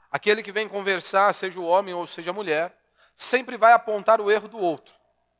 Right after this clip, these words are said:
Se vem a mulher, ela quer apontar o erro do marido. Se vem o marido, quer apontar o erro da esposa.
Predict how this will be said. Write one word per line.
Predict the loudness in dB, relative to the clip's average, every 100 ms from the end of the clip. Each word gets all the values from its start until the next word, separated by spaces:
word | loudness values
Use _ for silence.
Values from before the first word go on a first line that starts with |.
| _ _ -20
Se | -8
vem | -2
a | 0
mulher, | 0 2 4 4
ela | 2
quer | 0
apontar | -2 -2 0 0
o | 0
erro | -2 -2 -8
do | -4
marido. | -2 -2 -6
Se | -12
vem | -10
o | 0
marido, | 2 2 -4 -12 _ _ -4
quer |
apontar | -4 -2 0 0
o | 0
erro | -6 -6
da | -10
esposa. | -6 0 0 -2